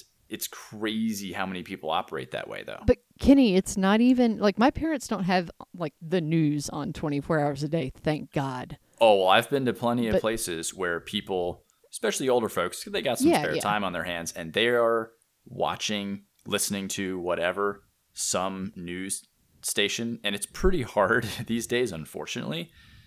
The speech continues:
Speaker 1: to find an unbiased news. Like, hey, if you just wanted, like, current events coming at you,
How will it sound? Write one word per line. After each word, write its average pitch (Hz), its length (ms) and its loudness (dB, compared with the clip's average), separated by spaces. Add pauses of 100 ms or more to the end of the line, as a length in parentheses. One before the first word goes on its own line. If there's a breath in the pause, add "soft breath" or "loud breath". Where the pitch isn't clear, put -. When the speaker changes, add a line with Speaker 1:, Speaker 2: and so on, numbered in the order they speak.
(120 soft breath)
Speaker 1:
to - 100 -8
find 101 320 2
an 95 100 -6
unbiased 92 800 -2
news. 92 480 -6
Like, 123 140 2
hey, 175 120 2
if - 120 -2
you 190 80 -6
just 196 160 -6
wanted, 131 260 0
like, 87 380 -4 (160)
current 117 260 0
events 101 280 0
coming 95 260 -4
at 90 240 -4
you, 104 180 2